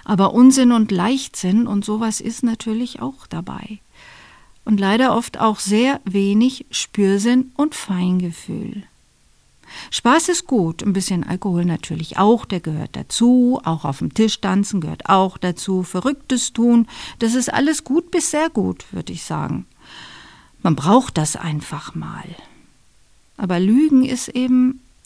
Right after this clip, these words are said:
auch dabei und Schwindeln und Versprechungen sind einfach leer im Karneval. Und wir erleben alle ein riesiges Schauspiel und nehmen ja auch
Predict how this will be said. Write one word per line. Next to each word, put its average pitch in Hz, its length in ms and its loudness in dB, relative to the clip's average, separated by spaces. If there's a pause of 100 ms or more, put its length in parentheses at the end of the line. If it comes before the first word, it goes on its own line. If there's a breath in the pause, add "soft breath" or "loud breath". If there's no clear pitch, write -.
auch 269 300 -2
dabei 254 560 -2
und 247 160 0
Schwindeln 247 720 2
und 226 180 -4
Versprechungen 262 920 0
sind 262 460 -4
einfach 240 460 -2
leer 285 420 -2
im 190 180 -4
Karneval. - 640 -10 (1500 loud breath)
Und 226 140 4
wir 247 160 6
erleben 262 420 2
alle 247 300 2
ein 214 200 4
riesiges 247 680 4
Schauspiel 151 640 -4
und 247 240 4
nehmen 262 300 8
ja 233 180 0
auch - 160 -4